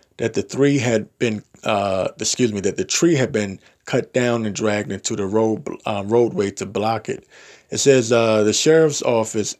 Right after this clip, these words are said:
said deputies, uh, quote, "learned that there is a general belief by some island residents that the Cripple Creek residents are supposed to be quarantined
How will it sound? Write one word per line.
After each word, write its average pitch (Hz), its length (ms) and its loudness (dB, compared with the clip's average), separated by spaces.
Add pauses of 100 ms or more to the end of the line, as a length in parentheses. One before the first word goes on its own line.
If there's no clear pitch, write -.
said 110 400 -2
deputies, 131 680 0 (300)
uh, 101 420 -2 (160)
quote, 127 420 0 (440)
"learned 139 380 2
that 110 140 2
there 123 180 4
is 113 160 0
a 104 160 2
general 139 440 2
belief 120 640 0
by 113 220 0
some 123 420 -2
island 120 520 -4 (120)
residents 113 680 -4 (420)
that 113 180 -6
the 110 80 0
Cripple 156 760 0
Creek - 580 -4 (220)
residents 127 540 0
are 107 160 -4
supposed 123 500 -2
to 123 60 -2
be 110 200 -4
quarantined 127 880 -4